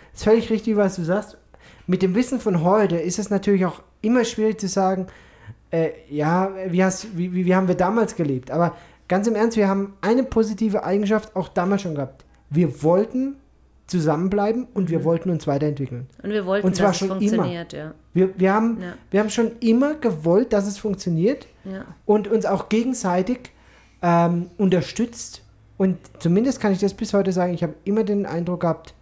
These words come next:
Speaker 1: äh, dass ich mich auf dich verlassen kann und dass du mir nicht in den Rücken fällst.
Speaker 2: Ja.
Speaker 1: Also, ja.
Speaker 2: Ja.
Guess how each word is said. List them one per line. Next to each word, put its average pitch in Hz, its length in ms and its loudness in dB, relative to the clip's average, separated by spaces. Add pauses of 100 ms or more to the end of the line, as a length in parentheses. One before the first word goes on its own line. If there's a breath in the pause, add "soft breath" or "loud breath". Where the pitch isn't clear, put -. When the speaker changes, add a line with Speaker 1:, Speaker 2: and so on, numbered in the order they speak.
(480 soft breath)
Speaker 1:
äh, 156 140 4
dass 160 180 2
ich 147 80 -6
mich 160 200 2
auf 147 100 0
dich 147 160 -6
verlassen 147 400 0
kann 196 300 -2 (800 soft breath)
und 165 360 2 (260)
dass 160 180 0
du 175 120 -2
mir 165 100 2
nicht 156 160 0
in 165 120 -2
den - 20 -2
Rücken 139 260 -2
fällst. 135 500 -10 (360)
Speaker 2:
Ja. 165 160 -12 (340)
Speaker 1:
Also, 165 220 2 (2000)
ja. 131 180 -2 (300)
Speaker 2:
Ja. 247 200 -8